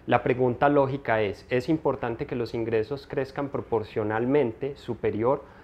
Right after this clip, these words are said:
a los costos y gastos? Idealmente, la lógica financiera es que sí, que si los ingresos crecen diez por ciento, los costos y los gastos crezcan un ocho, un seis, un cinco por ciento. Mira que eso es muy sencillo y eso explica por qué en las juntas directivas,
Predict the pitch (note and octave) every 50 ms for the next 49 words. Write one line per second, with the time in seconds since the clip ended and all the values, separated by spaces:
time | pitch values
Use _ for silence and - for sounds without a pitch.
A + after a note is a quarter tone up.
0 | - - - B2 A#2 A2 G#2+ - - - A2+ G#2 - - C3 A#2 - A2 B2 D#3
1 | C3+ - - - - - - - - - - - - - - - - C3 C#3 C#3
2 | C#3 C#3+ D3 D#3+ D#3+ F3 F3+ D#3 C#3+ C#3 D3 E3 D#3 B2+ A2+ G#2 G#2 G#2 G#2+ A2+
3 | C#3+ - - B2 - A2+ G#2 G#2+ G#2+ - C#3+ C#3+ C3 A2+ G#2 G2 G2+ - - -
4 | G#2+ - - C#3+ G#2+ - - - - - - - - G#2+ - A#2+ A2+ A2+ A2 A#2+
5 | A#2 A#2 B2 A#2 G2 - G#2+ - - - A2 A2+ A2 - D3+ E3 F3 D#3+ D#3+ F3
6 | F3+ E3+ E3+ - - F3 E3 E3 - - D#3+ C#3+ B2+ A#2+ - E3 D3+ B2 A2+ -
7 | - - A#2 G#2 - - C3+ C3 D3+ D3+ D3 D#3 D#3+ D#3 D#3+ C#3 A2+ - - -
8 | G3 G3+ - - - - - - - - A#2+ A2+ G#2+ G#2 - B2+ A#2 A#2 A#2 A#2
9 | A#2 A2 A2 A#2+ C3+ C#3+ C3+ - - A#2 A2 G#2 G2+ G2+ G2+ G2 - - A2 A2
10 | A#2+ C3+ A#2+ G#2+ - A2 G#2+ G#2 - C#3 B2+ B2 - C#3+ - D#3 - - A3 D#3+
11 | A2+ - - A#2 A#2+ A#2+ A#2+ A2+ - C#3+ C3+ - D3+ C#3 C#3 - D3+ C#3+ C#3+ C3+
12 | - D#3 D3+ D3+ - D#3 C3+ A#2+ A2+ A#2+ B2+ - - - - - - - - -
13 | - - - - - - - - - - - - C3 C3 A#2 C#3+ C#3+ - - D3+
14 | D3 - - C#3+ - B2 G#2 - - A#2 G#2+ A2+ A#2+ B2 - D3 C3+ - C#3+ C3+
15 | B2+ B2+ C3 C3 - - C3 A2 G#2 A2 A2+ -